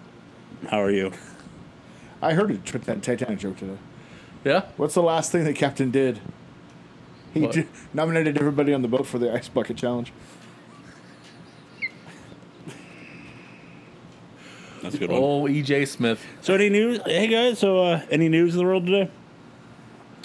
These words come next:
Speaker 1: What, or, or, or should I s-, rephrase
Speaker 3: I don't know,
Speaker 1: that?
Speaker 3: uh,
Speaker 1: Where
Speaker 3: do
Speaker 1: should
Speaker 3: you
Speaker 1: we
Speaker 3: have a college loan debt? I don't know.
Speaker 1: should
Speaker 3: Is that what
Speaker 1: we,
Speaker 3: we're talking about?
Speaker 1: should we restart
Speaker 2: I have
Speaker 1: the
Speaker 2: Pell Grants, so I'm hoping, you know.
Speaker 1: Should I, uh, re-, re-,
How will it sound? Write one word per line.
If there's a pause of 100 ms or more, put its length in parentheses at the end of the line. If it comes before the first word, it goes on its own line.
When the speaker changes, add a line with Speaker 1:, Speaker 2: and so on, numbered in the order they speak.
(1400)
Speaker 1:
What,
or,
or,
or
should
I
s-,
rephrase
Speaker 3:
I
don't
know,
Speaker 1:
that?
Speaker 3:
uh,
Speaker 1:
Where
Speaker 3:
do
Speaker 1:
should
Speaker 3:
you
Speaker 1:
we
Speaker 3:
have
a
college
loan
debt?
I
don't
know.
Speaker 1:
should
Speaker 3:
Is
that
what
Speaker 1:
we,
Speaker 3:
we're
talking
about?
Speaker 1:
should
we
restart
Speaker 2:
I
have
Speaker 1:
the
Speaker 2:
Pell
Grants,
so
I'm
hoping,
you
know. (640)
Speaker 1:
Should
I,
uh, (180)
re-,
re-,